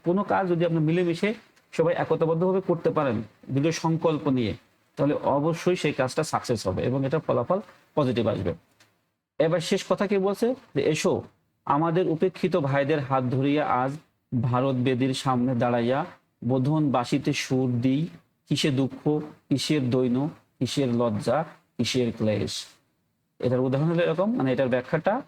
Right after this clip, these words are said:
আহ, এটা দৃঢ় সংকল্প করছে যে এই উপেক্ষিত শক্তিকে নিয়ে আমরা শপথ নিই যাতে এই দেশে আর কোনো দুঃখ, দারিদ্র্য বা লজ্জা না থাকে।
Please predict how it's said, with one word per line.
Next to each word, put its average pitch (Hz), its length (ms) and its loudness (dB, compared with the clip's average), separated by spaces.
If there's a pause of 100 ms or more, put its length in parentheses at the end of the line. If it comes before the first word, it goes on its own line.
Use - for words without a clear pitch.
(520)
আহ, 131 340 -2
এটা 170 140 2 (120)
দৃঢ় 175 180 2
সংকল্প 175 540 0
করছে 147 440 0
যে 139 140 0
এই 143 260 0
উপেক্ষিত 202 420 -2
শক্তিকে 156 600 0
নিয়ে 156 320 0 (360)
আমরা 139 500 0
শপথ 180 480 0 (100)
নিই 147 340 2 (300)
যাতে 131 300 0
এই 143 280 0
দেশে 139 340 0
আর 127 240 0
কোনো 139 240 0
দুঃখ, 131 600 0
দারিদ্র্য 117 500 0
বা 123 240 2
লজ্জা 117 440 0
না 139 140 0
থাকে। 170 360 0